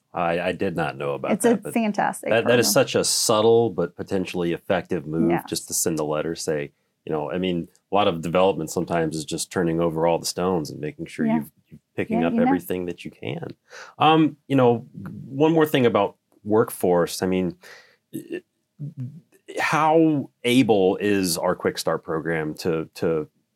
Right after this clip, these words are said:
Speaker 1: get people trained up fast enough for the demand right now?
Speaker 2: Yeah. The good thing about Quick Start is that they come in even before that pl-, facility's up and running.
Speaker 1: Mm-hmm.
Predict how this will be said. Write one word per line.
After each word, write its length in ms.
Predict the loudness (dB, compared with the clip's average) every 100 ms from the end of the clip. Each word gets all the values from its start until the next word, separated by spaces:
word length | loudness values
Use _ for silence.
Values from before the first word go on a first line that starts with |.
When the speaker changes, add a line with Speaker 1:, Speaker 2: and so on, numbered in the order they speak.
| _ _ _
Speaker 1:
get 300 | 0 0 -2
people 320 | -4 -2 -2
trained 340 | 0 0 2 2
up 180 | 0
fast 440 | -2 -2 -2 -4 -6
enough 320 | -6 -8 -12
for 180 | -10 -6
the 220 | -6 -6
demand 400 | -8 -8 -8 -8
right 180 | -10 -12 -4
now? 100 | -2
Speaker 2:
Yeah. 160 | -2 -6 _ -4
The 80 | -4
good 360 | -2 0 2
thing 140 | 2 2
about 180 | 2 0
Quick 140 | -4
Start 160 | -2 -2
is 80 |
that 220 | -2 0 0
they 100 | 0
come 280 | 2 2
in 180 | 2 2
even 200 | 0 0
before 280 | -2 0 2
that 160 | 0 -4
pl-, 160 | -14 _
facility's 540 | -4 0 0 0 -2
up 180 | -2 -2
and 140 | 0
running. 380 | 0 0 -2 -2
Speaker 1:
Mm-hmm. 340 | -2 0 -2